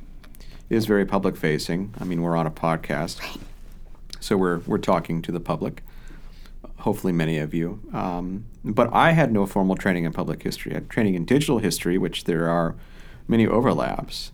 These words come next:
Speaker 1: Uh, and
Speaker 2: Absolutely.
Speaker 1: public history is an extremely valuable enterprise because it helps, um, not only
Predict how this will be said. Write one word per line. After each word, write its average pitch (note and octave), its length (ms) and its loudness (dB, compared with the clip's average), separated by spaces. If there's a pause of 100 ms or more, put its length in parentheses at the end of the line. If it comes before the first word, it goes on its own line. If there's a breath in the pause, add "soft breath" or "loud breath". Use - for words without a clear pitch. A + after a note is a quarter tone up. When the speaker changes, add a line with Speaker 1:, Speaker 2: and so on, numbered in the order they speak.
(100)
Speaker 1:
Uh, F2 460 -2 (120)
and F#2 500 2
Speaker 2:
Absolutely. - 280 -8
Speaker 1:
public G#2 340 0
history G2 320 0
is F2+ 120 0
an F#2+ 60 0
extremely G2 420 2
valuable F#2 840 2 (720 soft breath)
enterprise G2 720 2
because F#2+ 360 -2
it - 120 -2
helps, - 480 -4 (760)
um, F2+ 520 -6 (540 soft breath)
not A#2+ 140 4
only F2+ 360 4